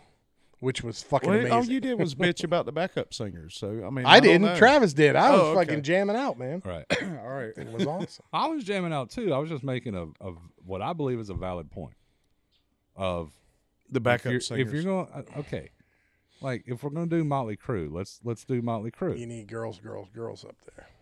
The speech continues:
Speaker 3: Yeah, and, you know, I, I didn't go see Motley Crue.
Speaker 1: Long
Speaker 3: And
Speaker 1: legs and burgundy
Speaker 3: right? I
Speaker 1: lips.
Speaker 3: mean, I born in eighty-one, so by the time
Speaker 2: Right.
Speaker 3: I got, like, Motley Crue wasn't doing a lot.
Speaker 2: Right.
Speaker 3: Right. And so,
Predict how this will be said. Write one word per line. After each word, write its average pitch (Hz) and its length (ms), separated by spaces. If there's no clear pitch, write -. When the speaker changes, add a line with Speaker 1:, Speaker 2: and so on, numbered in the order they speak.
Speaker 3:
Yeah, - 280
and, 95 480
you 113 140
know, 85 260
I, 107 220
I 107 140
didn't 117 180
go 107 160
see 95 220
Motley 71 300
Crue. - 160
Speaker 1:
Long 123 240
Speaker 3:
And 117 80
Speaker 1:
legs 117 280
and 113 100
burgundy 107 380
Speaker 3:
right? 85 160
I 90 80
Speaker 1:
lips. 101 80
Speaker 3:
mean, 98 160
I 104 160
born 90 440
in 107 80
eighty-one, 95 520
so 82 220
by 85 120
the 85 80
time 98 160
Speaker 2:
Right. 95 80
Speaker 3:
I 101 60
got, 92 200
like, 92 200
Motley 92 320
Crue 101 240
wasn't 92 220
doing 92 200
a 76 60
lot. 71 240
Speaker 2:
Right. 90 260
Speaker 3:
Right. 76 240
And 92 400
so, 98 500